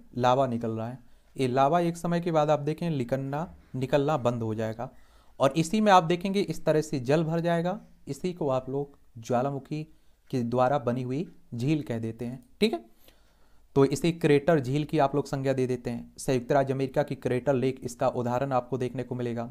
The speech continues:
ज्वालामुखी झील यहाँ भी आप लोग देख लीजिए। देखिए पहले इसमें से ज्वाला निकल, क्या निकल रहा था,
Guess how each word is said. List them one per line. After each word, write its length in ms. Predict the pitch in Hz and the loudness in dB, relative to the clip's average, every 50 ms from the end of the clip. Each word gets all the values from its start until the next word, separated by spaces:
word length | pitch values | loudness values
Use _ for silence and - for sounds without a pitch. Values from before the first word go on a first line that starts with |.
| - - - | -12 -12 -12
ज्वालामुखी 520 | - 120 135 147 147 165 165 165 165 175 165 | -6 4 6 8 8 8 4 2 0 -2 -2
झील 240 | 139 156 156 - - 135 | 0 -2 -4 -2 -2 0
यहाँ 160 | 135 147 147 | 0 2 2
भी 120 | 160 165 | 2 2
आप 160 | 156 151 151 | 2 2 0
लोग 140 | 160 151 143 | -2 -4 -2
देख 180 | 147 151 151 156 | -4 -4 -2 -4
लीजिए। 300 | 156 151 147 143 131 - - _ - - _ - _ _ _ - _ _ _ - - | -6 -4 -6 -8 -10 -10 -18 _ -20 -20 _ -20 _ _ _ -20 _ _ _ 0 4
देखिए 400 | 139 147 - - 160 147 - - - - - - - - - - _ - | 4 4 4 2 0 0 -2 -10 -20 -20 -20 -20 -20 -20 -20 -20 _ 8
पहले 260 | 143 139 139 147 160 | 8 8 10 8 4
इसमें 220 | 156 156 160 160 147 | 2 2 0 -4 -2
से 120 | - 160 | -2 0
ज्वाला 320 | 131 135 143 139 156 160 160 143 - - 139 | 2 4 6 6 6 6 4 2 -2 -4 -4
निकल, 220 | 139 143 - 160 | -4 0 2 2
क्या 340 | 151 - - - - 156 151 | 0 0 -2 0 2 2 4
निकल 240 | 151 151 - 160 156 | 4 2 0 2 4
रहा 120 | 156 156 | 2 2
था, 300 | 151 - 208 247 - - | 2 0 -4 -4 -4 -14